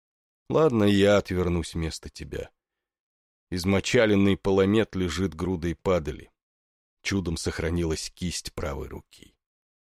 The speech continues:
Блеск перстней режет глаза. Рядом тихо плачет Эней Анхизит.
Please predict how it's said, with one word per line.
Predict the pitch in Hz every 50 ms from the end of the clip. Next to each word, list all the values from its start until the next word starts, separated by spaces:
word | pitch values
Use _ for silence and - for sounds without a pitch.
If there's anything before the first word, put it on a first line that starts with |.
| _ _ _ _ _ _ _ -
Блеск | - 76 85 92 98 90 - - - - - _
перстней | - 98 90 85 - - - - - - - - -
режет | - - - - - - -
глаза. | - - - - - - - - - - _ _ _ _ _ _ _ _ _ _ _ _ _ _ _ _ _ _ _ _ _ _ _ _ _ _ _ -
Рядом | - 101 113 113 101 101 92
тихо | - - 113 - -
плачет | - - 101 110 101 - - 95 - -
Эней | 101 95 95 92 90 85 82 80
Анхизит. | 76 - - - 82 80 73 78 80 76 - _